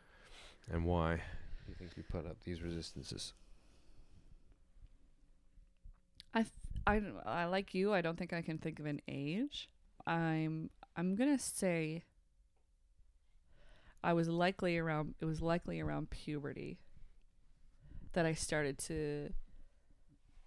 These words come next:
Speaker 2: to lose that sense of play. And when I think of play, when I th-,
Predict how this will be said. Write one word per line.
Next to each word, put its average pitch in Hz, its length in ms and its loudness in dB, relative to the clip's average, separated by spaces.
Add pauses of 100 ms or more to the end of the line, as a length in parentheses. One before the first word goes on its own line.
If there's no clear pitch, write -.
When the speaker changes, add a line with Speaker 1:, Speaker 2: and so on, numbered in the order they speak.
(280)
Speaker 2:
to - 180 2
lose 175 400 6
that 151 240 2
sense - 580 -2
of 143 380 -2
play. 139 340 2
And 160 160 2
when 202 100 4
I 277 140 6
think 392 240 -4
of 220 220 0
play, 165 560 2 (1040)
when 180 180 6
I 190 180 6
th-, - 160 -10